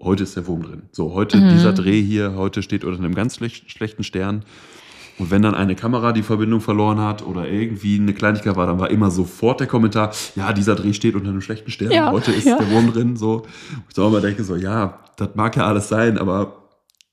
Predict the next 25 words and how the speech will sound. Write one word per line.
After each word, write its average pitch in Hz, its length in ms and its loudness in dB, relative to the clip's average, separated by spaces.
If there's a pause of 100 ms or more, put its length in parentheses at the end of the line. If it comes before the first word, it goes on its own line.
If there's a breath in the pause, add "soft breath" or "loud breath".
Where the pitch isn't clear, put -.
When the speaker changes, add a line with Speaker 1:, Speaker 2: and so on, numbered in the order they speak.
(240)
Speaker 1:
so, 101 240 -2
wir 98 100 0
müssen 107 300 -4
halt 107 140 -4
irgendwie 110 320 0
trotzdem 127 320 -2
zu 110 80 -2
einem 85 100 0
Ergebnis 92 380 -2
kommen.“ 107 260 -2 (840 loud breath)
Ähm, 90 500 0 (240)
ja, 87 240 -4 (160)
also 87 300 -4 (320)
heute 110 320 0
mit 101 100 4
etwas 101 200 0
Abstand 101 320 0
kann 101 100 0
ich 95 100 -4
sagen, 95 220 -2
war 92 60 0
eine 87 240 -4
spannende 135 540 -4
Erfahrung. 113 600 -2
Speaker 2:
Mhm. 160 480 6